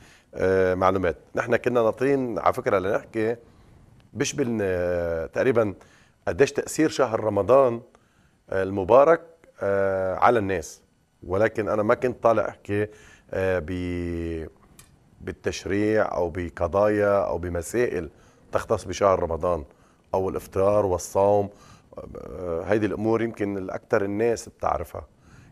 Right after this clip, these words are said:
كنا طالعين نحكي نحن قديش مفهوم شهر رمضان عند الناس، عند الآخرين.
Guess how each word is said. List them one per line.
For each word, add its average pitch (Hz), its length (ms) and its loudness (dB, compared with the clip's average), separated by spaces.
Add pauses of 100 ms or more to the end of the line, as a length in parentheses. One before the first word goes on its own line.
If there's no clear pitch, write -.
كنا 101 160 0
طالعين 98 440 0
نحكي 110 280 -6
نحن 101 200 -4
قديش 90 640 -4 (420)
مفهوم 104 600 2 (420)
شهر 135 300 4
رمضان 123 480 4
عند 104 240 -4
الناس، 90 440 -6 (160)
عند 104 140 -2
الآخرين. 98 640 -2